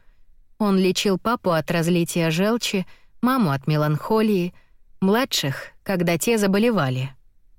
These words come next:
Сама Мия к его услугам не прибегала ни разу. Не болела. Вообще.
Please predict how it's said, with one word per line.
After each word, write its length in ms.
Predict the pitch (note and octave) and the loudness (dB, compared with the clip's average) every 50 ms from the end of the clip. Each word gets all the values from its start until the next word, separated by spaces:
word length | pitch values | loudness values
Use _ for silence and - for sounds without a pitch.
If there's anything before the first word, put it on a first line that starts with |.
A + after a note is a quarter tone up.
| _ - - - - - - _ _ - - - - - | _ -20 -20 -20 -20 -20 -20 _ _ -20 -16 -10 -6 -2
Сама 360 | - G3+ F#3+ G3 G#3+ C#4+ E4 | 0 0 2 2 2 2 2
Мия 320 | D4+ A#3+ G3 E3+ E3 D#3+ | 2 2 2 2 0 0
к 60 | - | -2
его 280 | - - G#3+ G3+ G#3+ G#3+ | -2 -2 0 0 2 2
услугам 520 | A3 G#3 - - B3+ C#4 C4 C4+ A#3 A3 | 0 0 0 0 0 0 2 2 2 2
не 100 | A3 G#3 | 2 2
прибегала 480 | - F3+ F#3+ E3+ F3 D#3+ E3+ F3+ F#3+ G#3+ | 0 0 0 0 0 0 0 0 2 2
ни 180 | G#3 G#3 G#3+ G#3 | 2 2 2 2
разу. 400 | F#3 D3 C3 C3 - B2 C3+ - - - - - _ - - - - - - - - - | 2 0 -2 -2 -2 -4 -6 -8 -10 -16 -20 -20 _ -20 -20 -20 -20 -20 -20 -8 -4 0
Не 160 | F3 F#3 G3 | 2 2 2
болела. 540 | G3+ B3+ D4 D4 A3 C#3+ C3+ C3 B2+ C3 - - - _ - - - - - - - | 2 2 2 2 2 2 0 -2 -2 -4 -8 -12 -18 _ -20 -20 -20 -20 -20 -10 -6
Вообще. 720 | - D#3 D#3+ D#3 D3+ D#3 D#3 - - - - F#3 C3+ C#3+ | -4 -2 0 0 0 -2 -2 -2 -4 -2 0 -2 -2 -2